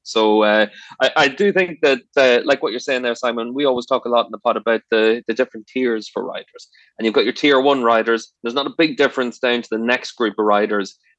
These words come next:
but if you were a manufacturer, if you're a team manager, you know, there's certain guys that you want to have on your bike. Martin always flashes what he could be. And, uh, if he puts it all together, he certainly could well be that top independent rider.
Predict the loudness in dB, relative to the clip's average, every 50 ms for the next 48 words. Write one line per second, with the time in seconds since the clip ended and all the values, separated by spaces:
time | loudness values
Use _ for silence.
0 | _ _ _ _ _ _ -2 0 0 0 0 -4 -2 2 2 4 6 6 6 6
1 | 6 4 2 0 -4 -6 -4 -2 0 0 -2 0 0 0 0 0 -2 -4 -6 -6
2 | -4 -2 -2 -4 -2 -2 -4 -4 -4 -2 -2 -2 -2 -4 -6 -6 -6 -8 -8 -8
3 | _ _ _ _ _ _ _ _ _ _ -6 -6 -2 0 0 -2 0 2 2 2
4 | 2 0 0 2 2 4 2 2 -2 -4 -8 -8 -8 -4 -2 -2 -2 -2 -2 -4
5 | -4 -4 -4 -6 -8 -4 -2 -2 -2 -2 -4 _ _ _ -2 0 0 0 0 0
6 | -2 -2 0 0 0 -2 -4 -6 _ _ _ _ _ _ 4 4 4 4 4 2
7 | -2 -4 -4 -6 -4 -4 -2 -2 -4 -4 -4 -4 -4 -4 -4 -6 -10 -18 -20 _
8 | _ _ _ _ _ _ _ _ -2 0 0 0 -2 -2 -2 -2 -2 -2 -2 -6
9 | -8 -8 -10 -12 _ _ _ _ -2 0 2 4 4 4 2 2 0 2 2 2
10 | 2 2 -2 -2 -4 -4 -4 -2 -4 -4 -2 0 0 0 0 0 -2 -2 0 0
11 | 0 0 0 -2 -6 -8 _ _ _ _ _ _ -4 -4 -2 0 0 0 0 -2
12 | -4 -6 -8 -8 -10 -12 _ _ _ _ _ _ _ -12 -8 -6 -6 -2 0 2
13 | 2 2 2 0 -2 -2 -2 -4 -4 -4 -4 -4 -4 -4 -4 -4 -2 -2 0 0
14 | -2 -2 -2 0 2 2 2 2